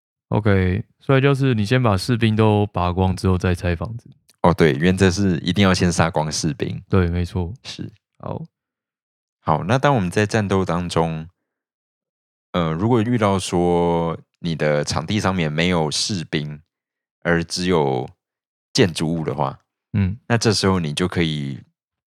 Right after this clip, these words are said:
Speaker 2: 对建筑物发动攻击。
Speaker 1: 对。
Speaker 2: 哦，那比较特别的是，你今天如果没有士兵的状况之下，你即使甩出零零好了，
Speaker 1: 嗯。
Speaker 2: 你的攻击力也会自动加一。
Speaker 1: 是的。
Speaker 2: 对，就是无论如何，你其实都可以至少拆他一栋
Speaker 1: 对。
Speaker 2: 建筑。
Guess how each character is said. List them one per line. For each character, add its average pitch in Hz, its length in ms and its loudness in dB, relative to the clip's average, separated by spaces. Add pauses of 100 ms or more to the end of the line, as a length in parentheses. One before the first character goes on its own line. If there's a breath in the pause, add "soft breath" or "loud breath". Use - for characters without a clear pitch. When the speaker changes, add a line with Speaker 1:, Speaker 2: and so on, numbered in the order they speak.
(100)
Speaker 2:
对 107 180 4
建 92 300 -2
筑 - 120 -4
物 82 120 -4
发 78 180 -4
动 76 160 -6
攻 71 180 -12
击。 - 220 -16 (140)
Speaker 1:
对。 98 200 -4 (240)
Speaker 2:
哦， 123 100 -2
那 156 200 2
比 - 100 -6
较 107 120 2
特 123 140 0
别 85 140 0
的 80 80 2
是， 92 240 0
你 78 140 -2
今 110 160 2
天 110 100 2
如 101 100 0
果 92 120 2
没 85 100 2
有 87 80 4
士 82 200 -4
兵 85 100 0
的 78 60 0
状 87 160 -2
况 82 120 -2
之 73 140 -4
下， 69 260 0 (380 soft breath)
你 87 140 -2
即 104 200 -2
使 110 160 0
甩 78 220 0
出 92 220 0
零 76 200 -4
零 73 180 -6
好 73 160 -2
了， 67 140 -10 (160)
Speaker 1:
嗯。 104 240 -2 (440)
Speaker 2:
你 90 140 -2
的 87 100 2
攻 110 160 0
击 98 140 -4
力 87 100 0
也 69 120 -2
会 78 100 -4
自 95 140 -6
动 76 220 -4
加 69 240 -2
一。 65 300 -10
Speaker 1:
是 - 100 -4
的。 98 180 -4 (200)
Speaker 2:
对， 78 160 0
就 87 120 -2
是 120 80 2
无 104 100 2
论 104 140 4
如 87 160 0
何， 82 80 -2
你 80 100 -4
其 78 160 -6
实 76 60 -2
都 82 120 -2
可 80 140 -4
以 64 60 -2
至 90 140 -8
少 73 160 -6
拆 73 260 -4
他 71 180 -4
一 - 180 -12
栋 - 160 -2 (340)
Speaker 1:
对。 95 220 -2 (320)
Speaker 2:
建 73 200 -4
筑。 - 200 -12